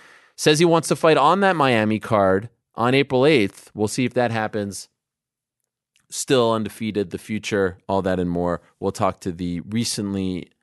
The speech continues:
new father, uh, Ian Machado Gary, at around two fifteen. Prior to that, two o'clock, Stipe Miocic, in most people's eyes,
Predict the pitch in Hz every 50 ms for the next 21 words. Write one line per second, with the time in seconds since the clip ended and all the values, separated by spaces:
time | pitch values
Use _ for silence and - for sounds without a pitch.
0 | _ _ _ _ _ - 107 101 101 101 98 95 - - - 98 92 90 85 85
1 | 82 80 76 - - - _ _ _ _ _ _ - 85 82 80 78 78 80 -
2 | - 110 98 92 92 80 - 90 85 85 78 87 80 80 80 78 _ _ _ _
3 | - 104 90 90 90 87 - - 101 101 - - 117 104 - _ _ _ - -
4 | 147 143 135 120 127 123 113 - _ _ _ _ - - - 139 - - - 120
5 | 110 110 107 _ _ _ _ _ _ _ _ - - - - 139 123 131 120 113
6 | 113 110 - 117 107 101 - - _ _ _ _ _ - - 120 117 123 131 139
7 | 151 147 - - 156 - 110 107 98 107 101 92 90 87 85 85 82 80 - -